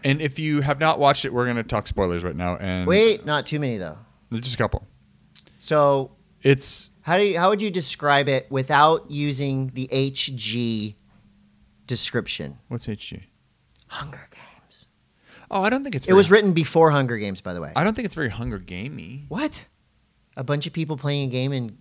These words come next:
Speaker 2: getting murdered if they fail the game?
Speaker 1: Yeah, but
Speaker 2: That's
Speaker 1: mm,
Speaker 2: exactly what
Speaker 1: okay.
Speaker 2: Hunger Games
Speaker 1: But
Speaker 2: is.
Speaker 1: no,
Speaker 2: Hunger
Speaker 1: Hunger
Speaker 2: Games ripped
Speaker 1: Hunger
Speaker 2: them off,
Speaker 1: Game-, no,
Speaker 2: apparently.
Speaker 1: Hunger Games is, like, running around and trying to, like, kill each other.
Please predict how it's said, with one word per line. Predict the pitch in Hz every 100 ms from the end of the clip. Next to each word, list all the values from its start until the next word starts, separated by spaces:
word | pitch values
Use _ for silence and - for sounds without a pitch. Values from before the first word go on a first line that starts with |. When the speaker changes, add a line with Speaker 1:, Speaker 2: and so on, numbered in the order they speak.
| _
Speaker 2:
getting | 127 123 117
murdered | 110 113 127
if | 117
they | 117
fail | 107 113 107
the | 107
game? | 101 123 135 _
Speaker 1:
Yeah, | 101
but | - - _ -
Speaker 2:
That's | 131 135 139
Speaker 1:
mm, | 131
Speaker 2:
exactly | 127 117 113 117 123
what | 107 107
Speaker 1:
okay. | 113
Speaker 2:
Hunger | 113
Games | 107 104
Speaker 1:
But | 143
Speaker 2:
is. | -
Speaker 1:
no, |
Speaker 2:
Hunger | 170 208
Speaker 1:
Hunger | 220
Speaker 2:
Games | 160 123
ripped | 120 147 -
Speaker 1:
Hunger | 254 320
Speaker 2:
them | 269
off, |
Speaker 1:
Game-, | 175 160 170
no, |
Speaker 2:
apparently. | 196 180 180
Speaker 1:
Hunger | 247 269
Games | 190 175
is, | 160 147
like, | 135
running | 143 151 143
around | 135 139 135
and | 127 123
trying | 139 123 120
to, | 127
like, | 107 -
kill | - 170
each | 156 -
other. | 71 -